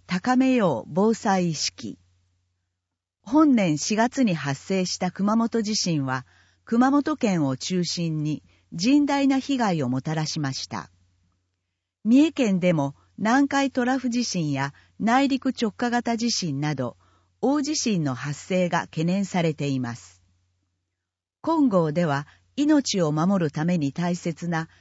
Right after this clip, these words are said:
災害への備えについて考えます。熊本地震で倒壊した家屋の写真があります。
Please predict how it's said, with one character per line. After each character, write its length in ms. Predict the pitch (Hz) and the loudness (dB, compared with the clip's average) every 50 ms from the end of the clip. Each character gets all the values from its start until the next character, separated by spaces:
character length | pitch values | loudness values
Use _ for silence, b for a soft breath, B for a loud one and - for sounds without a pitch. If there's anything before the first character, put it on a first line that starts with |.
| b b b | b b b
災 340 | _ - 247 240 254 269 269 | _ -2 0 2 2 2 2
害 300 | 269 269 269 269 269 269 | 2 2 2 2 2 2
へ 80 | 262 | 4
の 120 | 240 196 160 | 2 2 0
備 440 | - - 165 165 196 208 220 202 175 | -2 -2 -2 0 0 0 0 0 0
え 20 | |
に 160 | 143 139 139 | 0 -2 -2
つ 160 | - - - | -4 -6 -4
い 140 | 170 147 127 | -4 -4 -4
て 240 | - - 107 - - - | -4 -8 -8 -8 -8 -8
考 320 | 143 147 151 160 160 156 147 | -6 -4 -2 -2 -2 -2 -2
え 120 | 135 135 | -2 -2
ま 180 | 131 123 123 123 | -2 -4 -4 -8
す。 240 | - - - _ _ _ _ _ _ _ _ _ _ _ _ _ _ _ _ _ _ _ _ _ _ _ _ _ | -10 -16 -20 _ _ _ _ _ _ _ _ _ _ _ _ _ _ _ _ _ _ _ _ _ _ _ _ _
熊 240 | - 240 262 285 | 2 4 4 6
本 260 | 285 302 302 - 302 302 | 6 6 4 4 0 0
地 160 | 269 302 285 | 0 0 -2
震 260 | - - 220 190 175 | 0 0 2 2 2
で 140 | 147 143 135 | 2 0 -2
倒 240 | - - 196 196 202 | -2 -2 -2 -2 -2
壊 320 | 196 - 196 185 185 180 | -2 -2 -2 0 0 -2
し 160 | 170 - - | -4 -6 -6
た 220 | - 175 156 - - _ | -4 -4 -6 -6 -8 _
家 180 | - - 262 285 | -6 -2 0 0
屋 220 | 262 - - 185 | 0 0 0 -2
の 120 | 156 127 123 | -2 -2 -2
写 200 | - - 143 131 | -4 -4 -4 -4
真 260 | - - 190 180 180 | -2 -2 0 0 0
が 160 | 170 170 156 | 0 0 0
あ 80 | 151 143 | -2 -2
り 140 | 147 143 | -2 -2
ま 160 | 131 131 131 127 | -4 -4 -6 -8
す。 180 | - - - | -10 -16 -20